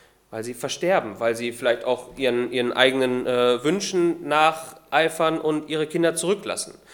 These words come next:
Auch wenn das Kind kein eigenes, leibeigenes Kind ist, äh, eigen-,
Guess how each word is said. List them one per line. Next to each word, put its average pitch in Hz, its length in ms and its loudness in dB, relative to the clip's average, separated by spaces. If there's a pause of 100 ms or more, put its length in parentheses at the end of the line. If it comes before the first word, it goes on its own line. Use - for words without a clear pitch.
(840)
Auch 165 320 2 (480)
wenn 160 160 2
das 156 240 -2
Kind 156 280 -4
kein 135 260 -4 (460)
eigenes, 170 640 0
leibeigenes 139 720 0
Kind 113 260 -6
ist, - 400 -12 (160)
äh, 117 140 -6
eigen-, 131 300 -2